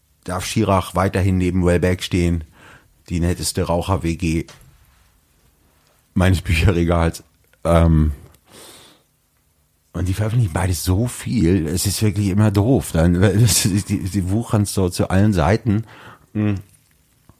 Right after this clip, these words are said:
Aber die wollen natürlich zusammen. Und, und da zu stehen, dann, dann, ja, das ist, ich weiß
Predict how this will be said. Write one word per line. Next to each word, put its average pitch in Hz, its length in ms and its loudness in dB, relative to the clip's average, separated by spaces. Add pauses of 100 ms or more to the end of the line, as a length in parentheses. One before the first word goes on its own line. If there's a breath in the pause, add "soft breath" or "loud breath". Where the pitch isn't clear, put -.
(1120 loud breath)
Aber 90 260 -2
die 98 100 2
wollen 98 120 2
natürlich 95 260 -2
zusammen. 101 220 0 (180 loud breath)
Und, 107 280 -2
und 110 140 2
da 123 160 2
zu 143 100 -2
stehen, 123 300 2
dann, 110 140 2
dann, 101 240 0 (380)
ja, 98 160 0
das 87 180 -4
ist, - 360 -10 (520)
ich - 140 -6
weiß - 340 0